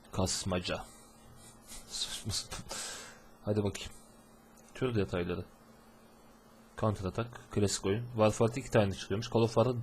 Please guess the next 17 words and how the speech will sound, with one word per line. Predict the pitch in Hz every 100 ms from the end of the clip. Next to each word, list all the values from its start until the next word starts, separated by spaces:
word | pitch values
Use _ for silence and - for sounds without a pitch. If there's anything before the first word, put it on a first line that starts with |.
| - - - -
dört | 117 113
hedef. | 98 120 - - - - - - - - - - - - - - - - - -
Ve | 131
her | 120 143
düşman | 139 - 139
öldürüldüğünde, | 131 123 123 120 120 123 147 180 -
o | - 127 113
yüzde | 107 107 123
beş, | 120 101
oha. | 107 127 117 - - - - - - - - - - - - - - - - - -
Underwatch. | 113 120 98 92 - - - - - - - - - - - - - - - - - - - - - - - - - -
Hmm, | 104 110 110 95 92
oyunların | - 98 110 120 135 - - - -
olayı | 110 135 127
buymuş | 127 101 -
demek | 92 92
ki. | 95